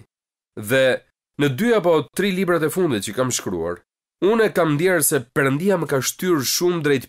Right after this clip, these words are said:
pjesës së zbatimit, vetëm nga që problemi ynë nuk është një problem midis asaj që ne dim dhe asaj që nuk dim. Problemi ynë është një problem midis asaj që ne dim dhe që nuk e bëjmë. Dhe kjo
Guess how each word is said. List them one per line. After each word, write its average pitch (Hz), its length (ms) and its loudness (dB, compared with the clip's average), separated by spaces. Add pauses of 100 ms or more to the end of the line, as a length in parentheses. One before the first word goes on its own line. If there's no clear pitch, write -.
pjesës 147 400 0
së 123 100 -2 (120)
zbatimit, 104 680 -4 (400)
vetëm 180 340 2
nga 165 140 2
që 147 240 0 (540)
problemi 170 600 4
ynë 170 160 2
nuk 156 240 0
është 214 240 0
një 175 120 0
problem 170 440 0
midis 151 240 0
asaj 156 360 2
që 143 120 2
ne 127 300 2
dim 101 400 -2
dhe 95 140 -2
asaj 120 280 -2
që 127 80 -2
nuk 135 400 0
dim. 123 380 -4 (300)
Problemi 160 520 2
ynë 92 320 -4
është 127 200 -2
një 123 120 -2
problem 113 400 0
midis 110 320 -2
asaj 120 300 0
që 107 100 -2
ne 139 260 2
dim 101 300 -4 (140)
dhe 110 260 -2
që 113 140 -4
nuk 101 180 -2
e 101 40 -2 (100)
bëjmë. 87 320 -2 (480)
Dhe 120 180 0 (100)
kjo 196 160 2